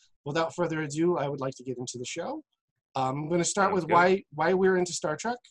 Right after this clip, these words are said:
Speaker 1: um, and I'll start it off. For me, it's, it's, it's usually well-written characters, uh, that have either an ethical or a philosophical, uh, dilemma that they must deal with each episode, and that's usually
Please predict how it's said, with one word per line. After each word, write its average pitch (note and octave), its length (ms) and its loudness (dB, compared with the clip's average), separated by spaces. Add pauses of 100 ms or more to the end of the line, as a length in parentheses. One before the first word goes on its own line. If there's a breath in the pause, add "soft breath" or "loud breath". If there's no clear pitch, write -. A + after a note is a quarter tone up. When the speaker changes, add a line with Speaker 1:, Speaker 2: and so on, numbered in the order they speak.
(100)
Speaker 1:
um, B2 240 -6
and C3 80 -6
I'll B2+ 100 -2
start B2+ 260 -6
it B2 100 -6
off. C3 240 -4 (500)
For E3 120 -2
me, A3+ 220 2
it's, - 300 -6
it's, - 340 -6
it's D#3 220 -4
usually F#3+ 680 0
well-written E3 560 0
characters, E3+ 840 -4
uh, B2 280 -2 (160)
that C#3 180 -4
have C3 380 -2 (640)
either E3+ 260 2
an D#3 180 0
ethical F#3+ 600 2
or D3 160 -2
a C3+ 60 -6
philosophical, D3+ 1080 -4
uh, B2 240 -4
dilemma C#3 540 -2 (480)
that C#3 100 -8
they D3 80 -4
must C#3 240 -4
deal D3+ 140 -2
with D#3 100 -4
each D#3+ 220 -2
episode, D#3 560 -6
and C#3 120 -4
that's C#3+ 380 0
usually D3+ 760 0